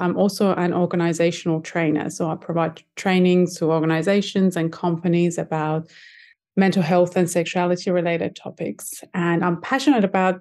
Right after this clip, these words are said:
both of, <laughs> both of the aspects of my work. So yeah, sexuality is a big passion for me. Creating a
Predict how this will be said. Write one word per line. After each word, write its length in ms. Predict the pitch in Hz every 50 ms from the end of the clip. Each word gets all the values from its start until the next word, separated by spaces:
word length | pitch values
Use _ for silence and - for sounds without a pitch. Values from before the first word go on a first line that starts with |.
| _ _
both 300 | - 269 320 302 302 -
of, 240 | 190 196 190 180 - - - _ _ _ _
<laughs> 60 | - 285 - 285 277 240 196 233
both 360 | 214 185 220 226 254 269 269
of 180 | 190 180 165 165 _ _ - - -
the 160 | - 175 175 -
aspects 460 | 190 185 180 - - 190 185 185 -
of 160 | 180 170 180
my 100 | 170 160
work. 460 | 160 165 165 - - - - 185 185 - _ - - - - - - - - _ _ _ _ _ _ _ _ _ _ _ _ _ _ _ _ _ _
So 120 | - 240
yeah, 180 | 220 233 254 233
sexuality 640 | 220 - 214 208 - - 214 196 214 220 220 226
is 180 | 208 - 185 175
a 60 | 185
big 400 | 165 165 - 190 180 185 - - - _ _ _ _ _ _ _ _ _ _ _ _ _
passion 420 | - - 185 175 - - 208 190 185
for 160 | 185 185 185
me. 560 | 185 185 180 180 185 190 196 196 190 190 180 - - _ _ _ _ _ _
Creating 580 | - - 185 175 175 180 180 - 190 180 175 175
a 440 | 180 175 170 170 170 165 160 165